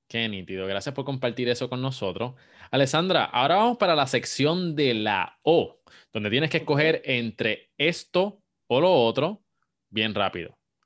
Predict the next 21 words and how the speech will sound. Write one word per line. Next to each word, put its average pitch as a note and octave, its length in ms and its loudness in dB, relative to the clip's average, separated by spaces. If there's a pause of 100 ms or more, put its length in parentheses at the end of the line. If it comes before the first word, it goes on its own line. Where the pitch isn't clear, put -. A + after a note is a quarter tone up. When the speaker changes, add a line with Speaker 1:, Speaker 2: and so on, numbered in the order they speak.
Speaker 1:
¿Estás C3+ 260 -2
lista? D3 300 -2
Speaker 2:
Ok, F3 300 -6 (560)
estoy F#3 280 -8
lista. E3+ 320 -10 (360)
Speaker 1:
Ok. D#3 260 2 (600)
Más G3 260 2
importante G3+ 680 2
en D#3+ 100 2
una D#3+ 140 2
pareja, A#2+ 540 0 (100)
¿inteligente C#3+ 880 0
o C#3+ 120 -2
gracioso? B2+ 600 -2 (1300)
Speaker 2:
Inteligente. F#3 680 -4 (640)
Speaker 1:
¿Dinero E3+ 560 0
o E3+ 140 2
tiempo E3 320 -2
libre? G#2+ 480 -4 (1000)
Speaker 2:
Tiempo A3 360 -2
libre. F#3+ 480 -4